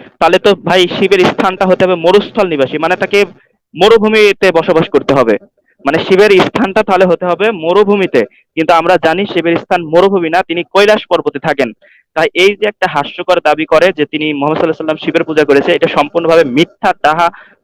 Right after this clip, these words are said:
মানে এটা একটা অজ্ঞতা ছাড়া আর কিছুই না। কারণ এখানে গিরিজানাথের পাশাপাশি আর একটা শব্দ ব্যবহার করা হচ্ছে, সেটা হচ্ছে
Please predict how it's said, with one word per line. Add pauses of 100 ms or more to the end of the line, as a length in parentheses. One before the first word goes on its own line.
(120)
মানে
এটা
একটা
অজ্ঞতা
ছাড়া
আর
কিছুই
না।
কারণ (640)
এখানে (340)
গিরিজানাথের
পাশাপাশি
আর
একটা
শব্দ
ব্যবহার
করা
হচ্ছে,
সেটা
হচ্ছে